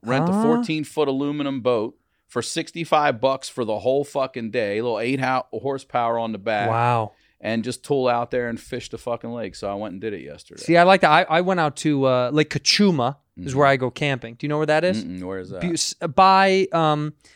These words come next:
Speaker 2: Solvang,
Speaker 1: Okay, I know where that
Speaker 2: Ojai.
Speaker 1: is.
Speaker 2: You're a
Speaker 1: Santa
Speaker 2: little bit more
Speaker 1: Barbara
Speaker 2: west of
Speaker 1: area.
Speaker 2: where you are.
Speaker 1: Yeah.
Speaker 2: But I gotta tell you, dude, you go to those spots,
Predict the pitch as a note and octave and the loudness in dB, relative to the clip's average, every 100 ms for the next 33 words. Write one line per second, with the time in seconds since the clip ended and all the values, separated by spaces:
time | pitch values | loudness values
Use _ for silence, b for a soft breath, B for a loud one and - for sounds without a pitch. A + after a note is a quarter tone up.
0 | b - - F#3 F#3 G3 G3+ G#3 G#3 G3 | b 2 6 8 6 4 4 2 -4 -8
1 | _ F#2+ - G2+ G2 F3 E3+ F#3+ G3 G#3 | _ -14 -4 0 6 6 8 6 6 2
2 | G2 - D#3+ E3+ G3+ G3+ F#3 F3+ D#3+ E3 | -2 2 4 6 6 6 6 6 8 6
3 | - D3+ C3+ C#3 C#3+ C3 A#2 F#2+ A2+ b | 4 2 2 2 2 2 0 -6 -16 b
4 | b b b b C#3 C#3 C#3 _ _ _ | b b b b 6 6 6 _ _ _
5 | _ _ - F#3+ G3+ - G#3 F3 C3+ C#3 | _ _ -2 2 4 4 2 4 2 0
6 | C3+ F#3+ D3+ D3+ E3+ F#3+ - F3+ F#3 F#3+ | 2 0 2 2 4 0 0 0 0 -2